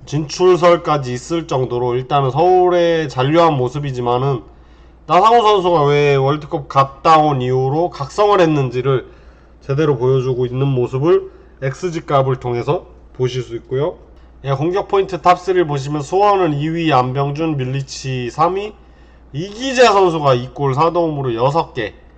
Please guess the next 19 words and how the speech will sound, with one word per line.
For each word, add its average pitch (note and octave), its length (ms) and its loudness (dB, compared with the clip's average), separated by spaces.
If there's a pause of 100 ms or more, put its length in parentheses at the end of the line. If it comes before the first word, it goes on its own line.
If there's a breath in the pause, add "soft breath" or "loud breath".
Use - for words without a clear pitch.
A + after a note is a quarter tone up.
(420 soft breath)
예, A#2 40 -16
반성해야 D3 580 0
됩니다. C#3 580 0 (100)
말할 B2+ 480 0
가치조차 D#3+ 720 -4
없는 B2 500 -4
부진. A#2+ 460 -12 (1000 soft breath)
예, B2+ 200 -2
서울은 G#3 500 2
윌리안 D#3 480 2
일곱 E3+ 360 0
개, F#3+ 200 -2
김신진 C3+ 1000 -6
여섯 B2 300 -10
개, F#3 280 -4 (380)
나상호 D3+ 440 4
선수가 A#2 440 -4
열다섯 B2 540 -4
개로 D#3 500 -2